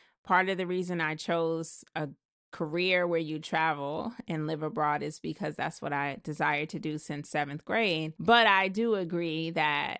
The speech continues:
with a home and two kids, sometimes it helps to be home more.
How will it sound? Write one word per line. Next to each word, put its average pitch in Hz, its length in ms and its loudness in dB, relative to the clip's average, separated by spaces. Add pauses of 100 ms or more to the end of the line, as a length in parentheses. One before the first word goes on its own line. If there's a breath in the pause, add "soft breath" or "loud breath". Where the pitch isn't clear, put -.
(100)
with 175 220 0
a 180 120 2
home 226 420 2
and 180 300 -4
two 185 200 -2
kids, 208 540 0
sometimes 185 500 -2
it 170 140 -4
helps 170 400 -4
to 170 100 -4
be 156 240 -2
home 269 400 0
more. 160 480 0